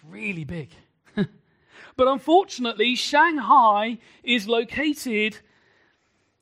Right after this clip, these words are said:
in an area of a lot of seismic activity. They get a lot of earthquakes.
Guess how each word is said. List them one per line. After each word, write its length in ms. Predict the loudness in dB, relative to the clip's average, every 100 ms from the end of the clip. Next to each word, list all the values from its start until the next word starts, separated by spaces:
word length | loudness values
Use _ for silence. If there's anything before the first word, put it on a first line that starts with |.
| _ _ -12
in 120 | -8
an 100 | -6
area 600 | -2 0 0 0 2 0 -2
of 760 | -4 0 0 -2 -6 -18 -20 -20 _ _ _ _ _ _ _ _ _ _ _ _ _ _ _ _ _ _ _ _
a 80 | -18
lot 320 | -16 -16 -18 _ _ _ _ -20
of 140 | -18
seismic 540 | -12 -10 -10 -12 -14
activity. 560 | -14 -12 -14 -14 -18 -20 _ _ _
They 100 | -18
get 100 | -14
a 40 | -12
lot 140 | -10
of 80 | -2
earthquakes. 760 | -2 -2 -10 -20 -20 _ _